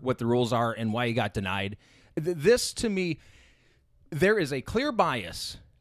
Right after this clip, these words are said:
to power teams versus non-power teams. I,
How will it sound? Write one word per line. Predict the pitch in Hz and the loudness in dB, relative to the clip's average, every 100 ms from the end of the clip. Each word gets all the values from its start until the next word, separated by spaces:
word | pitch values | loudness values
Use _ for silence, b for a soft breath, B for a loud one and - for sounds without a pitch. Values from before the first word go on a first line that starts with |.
| - | -2
to | 185 | 2
power | - 170 170 | 2 4 2
teams | 165 - 135 120 107 | 0 -2 -2 -2 -4
versus | 113 123 123 113 | -2 -2 -2 -6
non-power | 110 92 - 78 67 | -6 -6 -8 -10 -12
teams. | 78 - - - _ | -16 -14 -18 -20 _
I, | 151 | 0